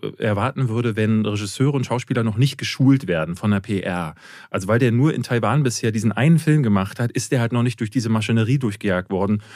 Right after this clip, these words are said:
und antwortet auf Fragen halt so, „Ja“ oder „Nö“. Oder so, also wirklich super kurz angebunden oder ist so super ehrlich, so auf die Frage, warum er den Film eigentlich gemacht hat und warum der so krass ist, meint er,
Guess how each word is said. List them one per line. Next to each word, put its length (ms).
und 240
antwortet 400
auf 100
Fragen 320
halt 140
so, 180
„Ja“ 400
oder 280
„Nö“. 440
Oder 380
so, 140
also 220
wirklich 260
super 240
kurz 240
angebunden 520
oder 260
ist 120
so 80
super 320
ehrlich, 320
so 140
auf 80
die 100
Frage, 320
warum 240
er 60
den 140
Film 200
eigentlich 240
gemacht 360
hat 220
und 80
warum 260
der 120
so 80
krass 280
ist, 140
meint 220
er, 220